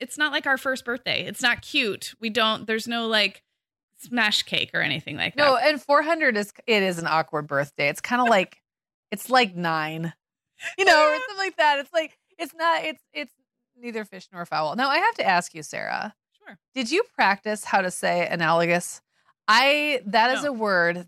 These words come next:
Speaker 2: that I cannot get.
Speaker 1: I didn't practice, but as it was coming out of my mouth,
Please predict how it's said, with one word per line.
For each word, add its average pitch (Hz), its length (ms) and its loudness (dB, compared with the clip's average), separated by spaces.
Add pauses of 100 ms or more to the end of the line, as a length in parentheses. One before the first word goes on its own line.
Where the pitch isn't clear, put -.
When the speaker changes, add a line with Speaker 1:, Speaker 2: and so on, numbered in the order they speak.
Speaker 2:
that 185 180 4
I 175 160 4
cannot 165 460 -2
get. - 320 -4 (1000)
Speaker 1:
I 220 40 -20
didn't 339 320 -8 (140)
practice, 247 580 -4
but - 160 0
as 269 200 2
it 320 100 -6
was 294 140 -6
coming 285 400 -2
out 277 140 2
of 269 100 -2
my 247 180 0
mouth, 185 320 0